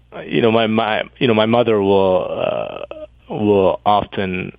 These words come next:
you know, remark in passing that, you know, I, I,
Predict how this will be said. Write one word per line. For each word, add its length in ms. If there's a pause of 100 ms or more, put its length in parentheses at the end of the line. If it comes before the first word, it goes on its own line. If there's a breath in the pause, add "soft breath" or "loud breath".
(120)
you 100
know, 140
remark 560
in 140
passing 580
that, 380
you 200
know, 140
I, 460
I, 20